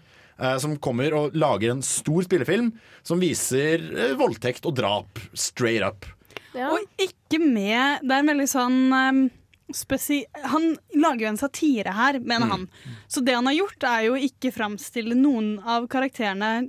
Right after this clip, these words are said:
Speaker 3: på en måte som den moralens stemme, da. Fordi da, det, han var veldig tydelig på det at hvis han har lagt inn en grei person som kom og sa sånn, «Nei, nei, nei,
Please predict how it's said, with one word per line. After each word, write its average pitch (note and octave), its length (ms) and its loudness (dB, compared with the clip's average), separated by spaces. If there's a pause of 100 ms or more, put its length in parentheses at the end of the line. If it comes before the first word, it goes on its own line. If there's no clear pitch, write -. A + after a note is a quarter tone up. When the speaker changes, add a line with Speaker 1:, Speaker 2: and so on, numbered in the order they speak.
(240)
Speaker 3:
på - 80 -6
en C4 80 6
måte A3+ 180 -4
som A#3+ 500 2
den B3 520 2 (580)
moralens A#3+ 640 2
stemme, C4 320 2
da. E4 80 2 (580)
Fordi B3+ 220 0 (100)
da, A#3+ 520 2
det, B3 180 2 (400)
han C4 160 4
var C#4+ 160 4
veldig D4+ 160 2
tydelig G3 420 -2
på C#4 140 0
det C4 100 2
at C4+ 80 0
hvis B3+ 220 -2
han C4 80 4
har C4+ 80 2
lagt D#4 400 0
inn G3 100 -2
en B3 160 4
grei G3 240 0
person D#4 480 -2
som C4 180 -2
kom G#3 220 -4
og A3 80 -4
sa G#3+ 160 0
sånn, G3+ 300 -2 (260)
«Nei, F#3 240 -2
nei, F3+ 140 -4
nei, D4+ 320 2